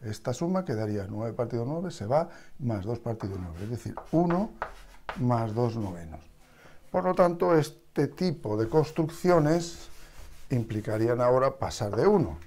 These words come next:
Me iría a hacer lo mismo, pero ahora entre uno y dos, para representar dos novenos. De forma que cuando represente dos novenos aquí, sería uno más dos novenos, es decir, once novenos.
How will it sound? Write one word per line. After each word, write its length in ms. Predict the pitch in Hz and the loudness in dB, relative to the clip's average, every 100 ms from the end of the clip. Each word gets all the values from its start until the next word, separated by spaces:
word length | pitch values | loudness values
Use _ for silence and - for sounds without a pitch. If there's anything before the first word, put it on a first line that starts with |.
| - | -10
Me 160 | 90 | -8
iría 500 | 98 98 120 131 92 82 - - - - - - - | -6 -2 2 2 0 -8 -18 -20 -20 -20 -20 -20 -14
a 120 | 104 90 | -10 -4
hacer 240 | 135 123 | 0 0
lo 160 | 131 135 | 2 4
mismo, 360 | 147 135 156 156 | 2 2 -2 0
pero 180 | 123 107 | 2 4
ahora 300 | 113 120 107 | 4 2 0
entre 300 | 104 101 98 | -2 -2 0
uno 280 | 107 92 | 0 -2
y 60 | 80 | -6
dos, 300 | 76 - - - - - - | -10 -14 -18 -20 -20 -16 -4
para 200 | 113 110 | -2 -2
representar 580 | 104 92 101 123 123 | -4 -6 0 0 0
dos 220 | 104 127 95 | 0 0 0
novenos. 480 | 92 - - - - - - - - | -8 -12 -18 -20 -20 -20 -20 -8 2
De 100 | 151 | 4
forma 240 | 180 170 | 6 6
que 120 | 151 | 6
cuando 240 | 131 117 107 | 6 4 2
represente 440 | 107 104 113 117 | 0 -2 0 2
dos 200 | 120 120 | 4 4
novenos 480 | 127 139 156 127 131 | 6 8 8 6 -2
aquí, 240 | 131 185 | -2 -4
sería 340 | 190 110 104 - - _ - | -2 0 0 -2 -10 _ 10
uno 480 | 165 160 151 208 - - - | 12 12 10 6 -2 -16 -4
más 320 | 127 104 95 | 0 0 0
dos 220 | 113 101 | -2 0
novenos, 520 | 98 156 185 87 76 - - - | 2 4 4 0 -8 -18 -18 -8
es 140 | 110 | -6
decir, 260 | 107 - 107 - - - - | -4 -4 -6 -8 -14 -10 2
once 380 | 127 113 101 104 | 4 4 -2 -8
novenos. 320 | 90 82 | -8 -12